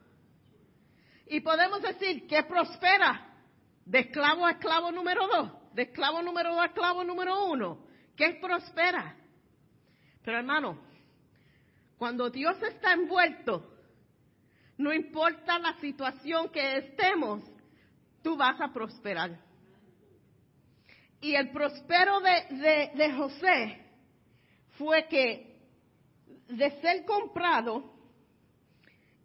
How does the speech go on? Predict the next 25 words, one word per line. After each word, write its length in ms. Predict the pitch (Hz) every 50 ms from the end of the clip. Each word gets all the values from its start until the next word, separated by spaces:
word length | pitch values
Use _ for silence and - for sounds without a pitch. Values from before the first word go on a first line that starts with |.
| _ _ _ _ _ -
a, 460 | 240 254 269 269 262 262 - - - - _ _ _ _ _ 202 - _ _ _ _ -
a, 320 | 226 240 226 - - -
para 360 | - 269 254 262 254 254 254 254
ser 160 | 294 302 311 339
un 140 | 370 392
esclavo, 920 | 359 330 - - - - - 381 294 262 220 196 196 202 214 226 208 - - - _ _ _
a 140 | - 226 233 - -
ser 220 | 269 277 269 247
quizás 420 | - 349 320 - 311 311 339 392 311 -
abusado, 880 | - 277 262 226 226 240 233 - - 349 262 233 190 202 208 196 190 - - - - _ _ -
para 360 | 226 220 220 208 214 - -
ser 380 | 277 269 294 302 320 - - - -
exprimido 960 | 269 262 - - 294 294 247 247 262 262 262 277 320 339 339 320 320 302 -
todo, 420 | - 302 294 285 254 240 220 233
la 180 | 240 233 220 214
fuerza 420 | 220 - 269 269 269 269 302 277 262
que 120 | 269 254
él 140 | 247 220 -
tenía, 520 | - 240 240 254 269 247 208 190 190 196 - - _ _ _ _ _ _ _ _ _ _ _ _ _ _ _ _ _ _ - _ _ -
porque 400 | 262 269 254 254 - 311 262 247
hizo 640 | 277 330 415 440 440 - - 359 359 381 370 - - - - _ _ _ _ _ _ _ _
lo 280 | - 226 240 254 254 247
mejor 520 | 240 233 240 208 196 262 294 311 311 311
que 160 | - 403 381
pudo, 540 | - - 330 330 311 277 202 208 202 208